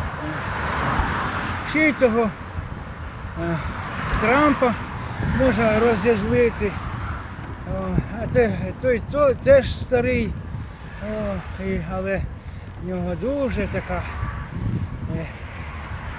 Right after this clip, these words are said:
ма-, манічка. Дуже себе любить. Е, ось два дурня. Один п'яний, а, а другий,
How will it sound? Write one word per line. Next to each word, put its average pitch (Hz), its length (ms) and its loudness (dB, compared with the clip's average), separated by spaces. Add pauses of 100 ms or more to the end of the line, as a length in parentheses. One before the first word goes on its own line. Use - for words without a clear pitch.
(280)
ма-, 202 200 0 (100)
манічка. 185 680 0 (840)
Дуже 202 240 2
себе 202 360 4
любить. 233 600 2 (1040)
Е, 247 320 -4
ось 254 500 0
два 233 240 4 (160)
дурня. 202 420 0 (600)
Один 233 320 2
п'яний, 233 520 0
а, 196 140 2 (260)
а 185 120 2
другий, 202 380 2